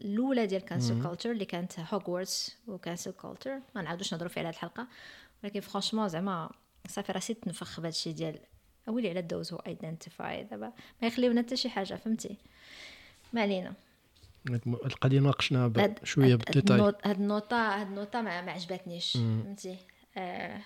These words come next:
Speaker 1: women ومن بعد لي identify as women تحسبوا تا هو women، مي باش ال-، women n'existe plus،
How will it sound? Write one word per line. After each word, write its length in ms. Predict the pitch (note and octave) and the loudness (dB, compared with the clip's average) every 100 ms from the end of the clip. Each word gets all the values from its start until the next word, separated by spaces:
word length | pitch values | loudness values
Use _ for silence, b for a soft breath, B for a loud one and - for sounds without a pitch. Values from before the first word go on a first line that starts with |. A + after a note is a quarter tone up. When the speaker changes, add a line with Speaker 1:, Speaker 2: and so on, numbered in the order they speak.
| b b b | b b b
Speaker 1:
women 420 | G#3+ C4+ G#3 A#3+ D#4+ | -2 0 2 0 -2
ومن 140 | A3 | -2
بعد 160 | F3+ F#3 | 0 0
لي 180 | G#3+ | 0
identify 760 | G3 G3 F#3+ G3 F#3 - E3+ - | 0 0 0 -2 -4 -4 -4 -4
as 120 | - E3+ | -6 -8
women 380 | E3+ G#3+ E4 | -6 -6 -6
تحسبوا 340 | - - - D#4 | -10 -14 -10 -6
تا 120 | C#4+ | -4
هو 300 | C4 A3+ G3+ | 0 0 0
women، 280 | F3+ F#3 - | -2 -6 -4
مي 120 | F#3+ | -2
باش 260 | F#3+ - F3 | -2 -4 -6
ال-، 180 | F#3 - _ | -10 -12 _
women 460 | G3+ F#3+ F#3 F#3 - | -2 0 -2 -4 -8
n'existe 580 | - F#3+ F3+ F3 - E3+ | -6 -6 -6 -8 -8 -8
plus، 100 | - | -6